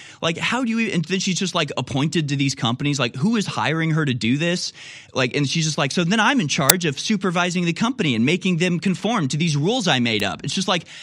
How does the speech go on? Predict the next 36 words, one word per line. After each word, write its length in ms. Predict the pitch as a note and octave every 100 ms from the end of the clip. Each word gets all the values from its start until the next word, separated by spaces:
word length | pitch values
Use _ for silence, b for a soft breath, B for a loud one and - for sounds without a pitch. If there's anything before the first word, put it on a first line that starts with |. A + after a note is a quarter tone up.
| B
how 160 | B C4
do 100 | F4+
you 60 | D4
even 220 | C4+ G3
get 300 | C#3+ G#3 -
to 100 | D3+
that 200 | C#3+ C3+
position? 280 | C#3+ E3 D3
Like, 140 | C#3
who 480 | - A#3+ B3 B3 A#3 B B B C3+
gives 300 | E3 F#3 E3+
you 100 | F#3+
the 200 | D#3+ E3+
authority 500 | - E3+ E3+ E3 C3
to 180 | D#3+ C3+
do 300 | B2+ G#3+ D#3
that? 320 | F#2 E2+ -
And 160 | D3 D#3+
then 100 | F#3
at 80 | F3
the 80 |
company, 480 | D3+ F3+ G#3+ D#3+ A#2+
like, 260 | B2 A#2+ C#3
there's 180 | C#3 D3+
just 160 | D3+
some 160 | E3 C3
lady 400 | G#2 A#2 D#3+ F#3
that's 240 | F3+ E3+
there 160 | F3+ F3+
all 80 | F3+
of 60 |
a 40 | F#3
sudden 280 | F#3+ F3+
that's 120 | D3+ -
just, 200 | D3 D#3
like, 220 | C3+